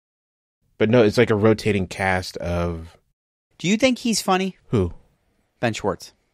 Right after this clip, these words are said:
Speaker 1: Yes,
Speaker 2: Let me, all right,
Speaker 1: I
Speaker 2: let me,
Speaker 1: do.
Speaker 2: let me ask
Speaker 1: Yes,
Speaker 2: us, like,
Speaker 1: I
Speaker 2: let me
Speaker 1: do.
Speaker 2: hit, do you think his character on Parks and Rec is funny?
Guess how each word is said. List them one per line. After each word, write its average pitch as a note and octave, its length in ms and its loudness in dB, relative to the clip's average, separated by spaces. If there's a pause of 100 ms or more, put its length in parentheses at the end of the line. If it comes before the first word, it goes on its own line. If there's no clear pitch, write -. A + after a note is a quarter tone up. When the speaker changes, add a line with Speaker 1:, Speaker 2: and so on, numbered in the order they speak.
(160)
Speaker 1:
Yes, F#2 220 -2
Speaker 2:
Let F3 100 6
me, G#3 100 0
all E3 80 4
right, C#3 60 4
Speaker 1:
I B2 40 2
Speaker 2:
let C#3 120 2
me, F3 100 0
Speaker 1:
do. - 60 -4
Speaker 2:
let D#3 100 2
me E3+ 140 2
ask D#3+ 220 2
Speaker 1:
Yes, - 240 -4
Speaker 2:
us, - 100 -16
like, B2+ 120 2
Speaker 1:
I F2+ 100 -4
Speaker 2:
let C3 140 0
me D3 80 0
Speaker 1:
do. D3+ 60 0
Speaker 2:
hit, B2 160 -4 (560)
do A2+ 100 -8
you D#3 140 0
think F3 260 -4
his D3 200 -6
character A#2 460 0
on F#2+ 100 -2
Parks G#2 320 -2
and F#2+ 80 -6
Rec F2+ 200 -4
is - 100 -16
funny? - 260 -14